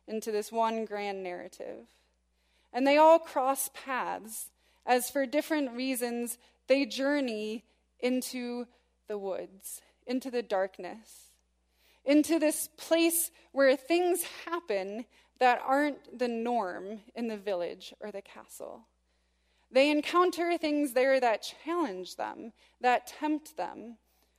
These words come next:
but also that help them grow in new ways. And there's one scene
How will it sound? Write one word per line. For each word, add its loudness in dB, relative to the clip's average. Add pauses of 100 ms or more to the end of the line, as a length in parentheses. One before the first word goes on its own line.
(160)
but 6
also 6
that 4
help 2
them -4
grow 2 (240)
in -2
new -4
ways. -8 (1300)
And 0
there's 0
one 2
scene -6